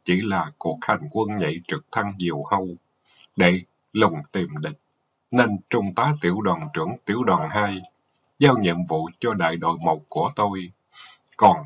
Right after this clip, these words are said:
toàn bộ tiểu đoàn hai trừ ứng chiến tại chỗ để tiếp viện cho đại đội một ngay sau khi phát giác địch quân. Vì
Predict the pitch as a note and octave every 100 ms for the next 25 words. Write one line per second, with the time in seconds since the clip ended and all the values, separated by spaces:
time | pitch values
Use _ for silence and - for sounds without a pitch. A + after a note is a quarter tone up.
0 | - G#2 F2 E2 D#2 D#2+ - F#2 A#2+ F#2+
1 | D#2+ - A2 G#2 F2+ F#2+ E2 C#2+ - A2
2 | C#3 - B2 D3 D3+ D#2 D2+ - D3 D2+
3 | F2+ _ - D#2 D#2 - D3 D3 D#3 A#2
4 | F2 A#2 G2+ D#2+ D#2 - D#2+ E2 D#2 D2+
5 | - - A2+ G2+ - A#2 G2+ - A2+ G2
6 | F2+ G2+ - - C3+ D3 E3+ D3 _ -
7 | G#2 F#2 F#2 _ _ _ _ _ _ _
8 | _ _ _ _ _ _ _ - _ _
9 | _ _ _ _ _ _ _ _ _ _
10 | _ _ - G2+ F2+